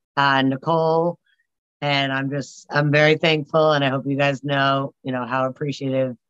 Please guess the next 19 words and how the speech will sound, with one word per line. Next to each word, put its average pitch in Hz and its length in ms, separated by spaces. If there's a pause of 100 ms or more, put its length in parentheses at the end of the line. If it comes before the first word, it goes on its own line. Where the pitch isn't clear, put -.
(300)
we 131 120
all 127 240
are 127 340
for 117 320
everyone 127 380
taking 127 320
a 120 40
stand 123 440
and 113 180 (1000)
not 175 200
just 170 240
sitting 185 200
on 175 140
their 170 140
couch 175 380
eating 175 240
bonbons, 160 840
forgetting 151 420
about 143 400